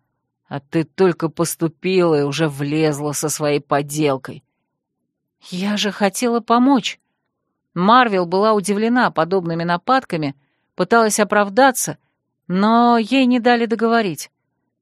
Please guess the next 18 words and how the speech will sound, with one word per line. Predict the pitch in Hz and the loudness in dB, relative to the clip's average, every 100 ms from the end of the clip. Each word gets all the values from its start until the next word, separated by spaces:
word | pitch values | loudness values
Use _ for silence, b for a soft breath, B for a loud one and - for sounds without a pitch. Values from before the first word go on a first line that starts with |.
| _ | _
«Как | - 160 165 156 | -8 0 2 2
же | 143 147 | -2 -4
помочь? | 160 165 170 170 151 - | 0 2 4 2 0 -4
Ты | - 151 | -6 -4
месяц | 170 185 170 151 | 0 0 -2 -6
всего | - 170 165 | -4 0 2
отучилась, | 156 170 156 190 185 160 - | 2 0 -4 0 0 0 -2
а | 147 | -4
уже | 143 | -2
лезешь | 156 151 151 147 143 | 0 0 0 -2 -4
в | |
бюро | 143 160 147 | -2 -2 -2
шпица. | - - 151 - - - _ _ _ _ _ | -6 -6 -6 -6 -10 -16 _ _ _ _ _
Это | - 135 160 | -14 -6 -2
место | 180 202 170 143 | 2 2 0 -4
должен | 139 151 147 160 | -4 -4 -2 -2
занять | 147 160 165 156 | 0 0 0 -4
Фрайберг». | - 160 170 151 113 - - | -4 2 4 2 0 -8 -18